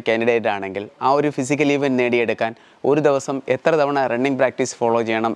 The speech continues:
എന്നതിനെ പറ്റിയാണ്. ഡിഫൻസ് ജോബിൻ്റെ ഫിസിക്കൽ കാര്യം പറയുമ്പോൾ കൂടുതൽ പേർക്കും വരുന്ന ഫിസിക്കൽ ഇവന്റ് ആണ് ആയിരത്തി അറുന്നൂറ് മീറ്റർ ഫൈവ് കിലോമീറ്റർ റണ്ണിങ്, ഹൺഡ്രഡ് മീറ്റർ. ആർമി, നേവി, എയർഫോഴ്സ് എന്നീ ഡിഫൻസ് ഫോഴ്സിൻ്റെ ഫിസിക്കൽ ടെസ്റ്റിൻ്റെ കാര്യം പറഞ്ഞാൽ അവിടെ കൂടുതലും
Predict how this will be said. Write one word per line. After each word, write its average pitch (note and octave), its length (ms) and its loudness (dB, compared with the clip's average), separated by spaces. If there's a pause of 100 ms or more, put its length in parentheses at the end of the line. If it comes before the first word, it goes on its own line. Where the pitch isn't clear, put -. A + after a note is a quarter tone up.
എന്നതിനെ A2+ 380 0
പറ്റിയാണ്. G#2 400 -4 (420)
ഡിഫൻസ് E3 300 2
ജോബിൻ്റെ F#3 380 4
ഫിസിക്കൽ D3+ 380 2
കാര്യം D3 300 2
പറയുമ്പോൾ A#2 440 0 (300)
കൂടുതൽ D#3+ 320 4
പേർക്കും E3 280 4
വരുന്ന D3+ 260 0
ഫിസിക്കൽ C#3 380 -2
ഇവന്റ് C3 300 2
ആണ് A#2 120 0 (220)
ആയിരത്തി C3 280 0
അറുന്നൂറ് C#3 320 0
മീറ്റർ B2 220 0 (140)
ഫൈവ് B2+ 260 0
കിലോമീറ്റർ C3 400 0
റണ്ണിങ്, C3 300 0
ഹൺഡ്രഡ് A2+ 360 0
മീറ്റർ. - 220 -4 (340)
ആർമി, D#3+ 240 2 (100)
നേവി, D#3+ 220 2 (100)
എയർഫോഴ്സ് B2 440 -4 (220)
എന്നീ D#3+ 260 2
ഡിഫൻസ് D#3 260 -4
ഫോഴ്സിൻ്റെ D#3 340 -2
ഫിസിക്കൽ D3 340 -2
ടെസ്റ്റിൻ്റെ C#3+ 260 -4
കാര്യം B2+ 260 0
പറഞ്ഞാൽ A#2+ 260 0 (180)
അവിടെ D3+ 220 0
കൂടുതലും D3+ 300 4